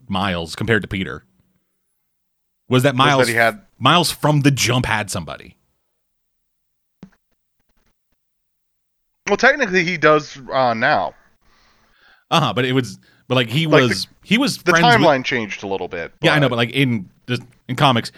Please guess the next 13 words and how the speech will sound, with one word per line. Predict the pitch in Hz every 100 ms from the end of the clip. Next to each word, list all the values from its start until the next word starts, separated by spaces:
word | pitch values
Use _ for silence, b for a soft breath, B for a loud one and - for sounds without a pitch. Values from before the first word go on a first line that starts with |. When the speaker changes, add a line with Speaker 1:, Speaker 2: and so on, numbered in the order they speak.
| -
Speaker 1:
he | 175
was | 151 143
friends | - 151 135
with | 120 110
Genki | 120 113 104 95 -
from | - 117
before | 98 117 131 113
he | 117
went | 104
to | 98
that | 87 -
school. | 87 - - _ _ _ _ _ _ _ _ _ _ _ -
Speaker 2:
Oh. | 143 185 220 160